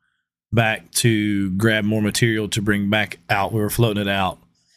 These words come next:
and I thought I missed it, but there was an old, either an old pier or an old boat launch that was there,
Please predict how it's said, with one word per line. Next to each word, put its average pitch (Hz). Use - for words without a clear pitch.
and 95
I 104
thought 113
I 127
missed 139
it, 76
but 98
there 117
was 113
an 110
old, 127
either 117
an 104
old 151
pier 165
or 123
an 113
old 120
boat 120
launch 98
that 101
was 98
there, 98